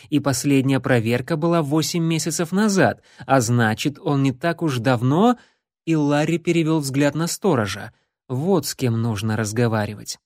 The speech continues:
«Послушайте», жаром начал он, глядя в тревожные голубые глаза. «Вы сбились с пути, но это не ваша вина. Нужно просто обратиться за помощью.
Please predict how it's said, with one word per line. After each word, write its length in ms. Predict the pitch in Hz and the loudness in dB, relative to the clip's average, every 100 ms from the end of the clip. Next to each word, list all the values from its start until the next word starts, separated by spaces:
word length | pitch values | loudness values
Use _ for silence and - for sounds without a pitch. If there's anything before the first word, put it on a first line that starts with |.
| _ _ _ - | _ _ _ -8
«Послушайте», 880 | 120 - 123 104 - - - - _ _ _ | -6 -2 -2 -2 -6 -10 -12 -14 _ _ _
жаром 420 | 131 110 120 117 113 | -6 2 2 2 0
начал 320 | 117 - 123 | -2 -2 0
он, 180 | 139 123 _ - | 0 -4 _ -4
глядя 320 | 131 131 123 | 0 2 0
в 60 | - | -2
тревожные 500 | 131 127 127 123 127 | 0 2 2 2 2
голубые 460 | 127 127 123 123 | 2 0 2 0
глаза. 480 | 120 135 110 98 - _ _ _ _ _ | 0 -2 -2 -6 -10 _ _ _ _ _
«Вы 300 | 113 123 147 | -6 -2 0
сбились 460 | 117 113 143 143 - | -2 0 2 2 -2
с 60 | |
пути, 480 | - 143 123 - 120 | -6 -8 -4 -2 0
но 180 | 135 147 | 2 0
это 220 | 151 143 | -2 -2
не 160 | 156 160 | -2 0
ваша 340 | 160 156 - | 0 -2 -2
вина. 440 | 120 113 107 101 - _ _ - | -2 -2 -2 -6 -14 _ _ -2
Нужно 320 | 190 175 185 | 0 2 0
просто 440 | 160 170 180 - | 2 0 0 0
обратиться 520 | 190 180 180 185 - 180 | 0 0 0 -2 -2 0
за 140 | 202 | -2
помощью. 720 | 202 143 127 120 - 123 | 0 2 2 0 -4 -8